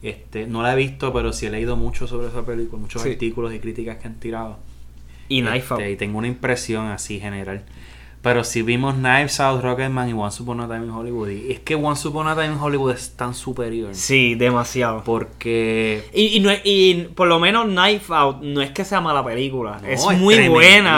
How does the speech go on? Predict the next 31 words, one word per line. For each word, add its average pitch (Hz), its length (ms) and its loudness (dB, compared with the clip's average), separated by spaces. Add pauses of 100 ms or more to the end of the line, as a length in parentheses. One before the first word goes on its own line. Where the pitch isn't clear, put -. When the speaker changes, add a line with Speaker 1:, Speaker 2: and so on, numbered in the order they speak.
Speaker 1:
tremendísima. 147 420 6
Speaker 2:
película, 123 340 0
es 135 160 -6
muy 175 140 2
Speaker 1:
Yo 120 60 4
la 131 160 4
Speaker 2:
buena. 147 200 4
Speaker 1:
vi 156 60 0
luego 151 320 0
de 147 120 -2
la 139 360 -2
reseña 123 380 -8
Speaker 2:
Sí. 139 80 2
Speaker 1:
que 127 80 6
tú 139 100 2
diste, 143 280 0
de 127 80 4
los 196 100 8
Speaker 2:
<laughs> 185 80 2
Speaker 1:
comentarios 110 460 -2
que 139 100 -8
hiciste, 135 260 -8
fui 123 140 -4
a 117 60 -2
verla 120 300 0
y 131 40 -2
me, 117 160 -4
me 113 180 -4
fascinó. 110 720 -4
Speaker 2:
Sí, - 160 2
sí. 123 380 -2